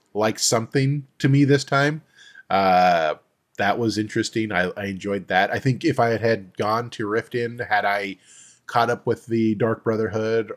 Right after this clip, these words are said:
and done those things that I enjoyed from the first time through, I probably would have enjoyed it a little bit more. Um, but for me, um, the game as a whole just kind of r-, sits at that, uh, about a nine point three. It's a,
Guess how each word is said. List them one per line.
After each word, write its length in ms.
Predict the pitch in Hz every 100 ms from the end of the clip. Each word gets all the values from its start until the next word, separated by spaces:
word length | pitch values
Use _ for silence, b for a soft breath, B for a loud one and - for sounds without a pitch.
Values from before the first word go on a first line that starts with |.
| - 113
and 240 | 104 98
done 240 | 90 107 107
those 200 | 107 -
things 260 | 113 107
that 100 | 101
I 60 | 104
enjoyed 420 | 104 98 107 104
from 140 | - 104
the 60 |
first 220 | - 107
time 180 | - 113
through, 200 | 107 113
I 40 | 110
probably 320 | 104 98 104
would 140 | 101
have 100 | 101
enjoyed 340 | 104 101 107 104
it 100 | 95
a 40 |
little 160 | 101 98
bit 160 | 95
more. 320 | 98 95 101 - b b b b b b -
Um, 500 | 95 95 92 90 87 -
but 240 | 165 -
for 120 | 143
me, 520 | 131 127 147 180 175 139 -
um, 460 | 107 101 95 85 87
the 80 |
game 480 | 117 127 139 160 160 - _ _ -
as 140 | 120
a 60 | 117
whole 360 | - 120 127 107
just 160 | 110
kind 180 | - 117
of 140 | 101
r-, 120 | 101 -
sits 300 | - 127 -
at 200 | 110 -
that, 300 | 104 98 95 b b b b -
uh, 220 | 101 101 -
about 240 | 104 143
a 60 | 127
nine 300 | 107 110 107
point 300 | - 107 90
three. 300 | 90 90 85
It's 180 | 104
a, 40 | 156